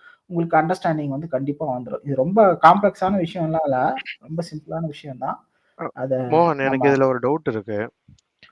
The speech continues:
Speaker 1: ஆ.
Speaker 2: ஆ, இப்போ வந்து இந்த நம்பர்லாம் இருக்கு இல்லையா? So, இந்த நம்பர்லாம் ஒரு மெமரி அட்ரஸ்ல ஸ்டோர் ஆயிருக்கும். கரெக்ட்டா?
Speaker 1: ஆ,
Speaker 2: So,
Speaker 1: ஆமா.
Speaker 2: இப்போ ஃபைவ்ங்கிறது வந்து ஏ பி சின்னு சொல்லிட்டு ஒரு அட்ரஸ்ல ஸ்டோர் ஆயிருக்கு. ஓகே.
Speaker 1: ம்.
Speaker 2: So, இப்போ,
Speaker 1: ம்.
Speaker 2: ஆ, வி ஒன்ல வந்து ஃபைவ்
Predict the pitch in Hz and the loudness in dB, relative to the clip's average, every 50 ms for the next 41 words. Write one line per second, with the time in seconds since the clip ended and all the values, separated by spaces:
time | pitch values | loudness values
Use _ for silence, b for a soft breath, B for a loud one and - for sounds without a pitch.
0 | _ _ _ - 135 120 123 127 - _ _ _ _ _ _ _ _ 135 127 113 | _ _ _ -6 -6 -4 -6 -8 -10 _ _ _ _ _ _ _ _ -4 -4 -4
1 | - - 127 131 - - 135 131 127 127 131 135 135 151 165 170 160 151 143 135 | -6 -6 -8 -10 -4 0 0 0 2 0 -2 -4 -4 -4 -4 -4 -6 -6 -4 -4
2 | 131 127 127 131 139 151 151 147 143 139 120 - - 104 101 101 101 101 101 95 | -2 -2 -2 -2 0 -2 0 0 0 -2 -2 -2 -4 -4 -2 0 0 0 -2 -2
3 | - - 127 117 117 113 117 120 127 135 127 131 147 156 147 135 131 123 123 135 | -4 -10 -10 -10 -6 -6 -6 -2 -2 0 2 2 2 2 2 0 -4 -4 -4 -2
4 | 139 139 127 - 123 113 - 135 123 - 120 110 113 101 98 95 - - - _ | 0 0 0 0 -2 -4 -4 -6 -6 -4 -4 -2 -2 -2 -4 -4 -8 -12 -8 _
5 | - 104 101 - _ 104 104 98 - _ - - B B B B - 160 160 151 | -4 -4 -4 -4 _ -2 -2 -2 -2 _ -8 -10 B B B B -2 0 2 2
6 | 143 139 139 131 - - 131 123 - 135 139 143 156 160 160 156 147 143 139 135 | 4 2 2 0 0 -2 -2 -2 0 0 0 0 0 -2 -4 -2 -2 0 0 0
7 | 131 131 135 143 151 180 190 190 - - - - 135 139 147 151 156 151 139 - | -4 -6 -6 -4 -4 -4 -4 -4 -6 -10 -10 -4 0 0 0 0 -2 -4 -4 -6
8 | 156 147 - - 135 127 - 151 143 131 120 - 127 123 - 135 117 - 123 117 | -12 -10 -8 -8 -8 -4 -4 -2 2 2 2 0 -2 -6 -8 -12 -12 -10 -8 -6
9 | 110 104 101 98 - 104 - - _ _ _ _ 120 113 - 117 110 107 165 165 | -4 -4 -4 -6 -8 -12 -14 -14 _ _ _ _ -14 -8 -6 -6 -4 -2 0 0
10 | 156 143 131 135 B B _ _ - 156 151 151 - 147 165 156 147 143 139 139 | 0 0 -4 -6 B B _ _ -4 -2 -2 -2 0 0 -2 0 2 2 2 2
11 | 139 135 - - 139 135 135 131 131 131 127 127 135 156 175 180 165 156 151 151 | 2 0 -2 -2 -2 -2 0 0 0 -2 -2 -2 -2 -2 -2 0 -2 -2 -2 0
12 | 147 147 143 147 170 180 - 147 143 143 143 | 0 -2 -2 -4 -6 -6 -2 0 0 0 0